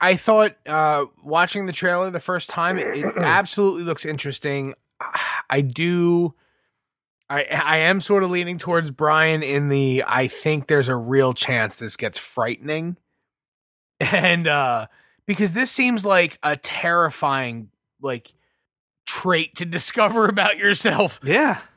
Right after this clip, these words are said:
Speaker 1: Um, as a teenager. Um,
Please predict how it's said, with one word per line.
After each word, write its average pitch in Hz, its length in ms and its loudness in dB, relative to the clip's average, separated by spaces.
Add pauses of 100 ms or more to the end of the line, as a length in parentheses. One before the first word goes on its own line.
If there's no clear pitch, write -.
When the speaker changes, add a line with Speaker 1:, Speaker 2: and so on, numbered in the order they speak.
(240)
Speaker 1:
Um, 143 480 2
as 165 200 0
a 170 60 -6
teenager. 165 840 -2
Um, 127 520 -4